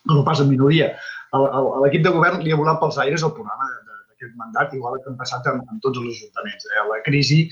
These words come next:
del coronavirus sanitària ha fet volar totes les previsions que hi havia i, per tant, ara estem, doncs, com diu Octavi, doncs, amagats, eh, intentant solucionar el dia a dia i, i intentant, eh, superar els mil i un entrebancs que, que et comporta, no? Per tant, jo crec que aquesta situació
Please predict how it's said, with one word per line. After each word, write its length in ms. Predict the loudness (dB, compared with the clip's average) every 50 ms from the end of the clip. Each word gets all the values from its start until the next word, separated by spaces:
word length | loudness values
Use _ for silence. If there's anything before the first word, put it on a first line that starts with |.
| -6 -14 -16 -8 -4 -2
del 120 | -2 0 2
coronavirus 540 | 2 2 4 4 4 6 6 6 4 4 2 0
sanitària 500 | 0 0 0 0 0 2 2 2 0 -2
ha 340 | -4 -10 -16 -10 -8 -2 0
fet 100 | 0 2 4
volar 320 | 4 6 6 6 4 2 -2
totes 240 | -6 -8 -8 -8 -8
les 80 | -8 -12 -18
previsions 340 | -18 -18 -20 -20 -20 -20 -20
que 80 | -20
hi 80 | -20 -20
havia 240 | _ _ -14 -14 -14
i, 80 | -14
per 120 | -16 -16 -16
tant, 160 | -14 -14 -12 -12 -12
ara 140 | -10 -10 -12
estem, 260 | -12 -12 -14 -14 -14
doncs, 220 | -12 -14 -12 -12 -12
com 100 | -12 -8
diu 140 | -8 -6 -6 -6
Octavi, 320 | -4 -2 0 2 4 4 2
doncs, 160 | 2 0 0
amagats, 480 | 2 2 4 4 4 2 2 0 -4 -8 -12 -18 -10 -2 0
eh, 140 | 0 0 0 0
intentant 420 | 0 0 0 -2 0 -2 -2 -2 -2
solucionar 600 | -2 0 0 0 -2 -2 -4 -2 0 0 0 0
el 140 | 0 -2 0 0
dia 160 | 0 0 0
a 80 | 0
dia 240 | 0 0 0 -2 -2 -4 -8 _ _ _ _ _ _ _ _ -6
i, 100 | -6 -4
i 200 | -4 -4 -4 -2 -2 -4 -4 -6
intentant, 500 | -4 -4 -6 -4 -2 -2 -2 -2 -2 -4 -6
eh, 420 | -6 -6 -6 -6 -4 -4 -4 -4 -2
superar 400 | -2 -2 0 2 2 4 4 4 4 2 0
els 180 | -2 -2 -4 -4 -2
mil 120 | 0 0 0 0
i 40 | 0
un 80 | -2 -2
entrebancs 420 | -4 -2 -4 -2 -2 -4 -6 -4
que, 140 | -4 -4 -4 -4 -8 -14 _ _ _ _ _
que 100 | -8 -8 -6
et 40 | -6
comporta, 460 | -8 -8 -8 -10 -12 -14 -14 -14 -14
no? 220 | -14 -14 -14 -16 _ -20 -20 -20 -20 -20 _ _ _
Per 160 | -8 -2 -2
tant, 160 | -2 0 0
jo 80 | 0 0
crec 220 | 2 0 0 0
que 60 | 0 -2
aquesta 180 | -2 -4 -6
situació 400 | -8 -6 -6 -4 -2 -2 -2 -2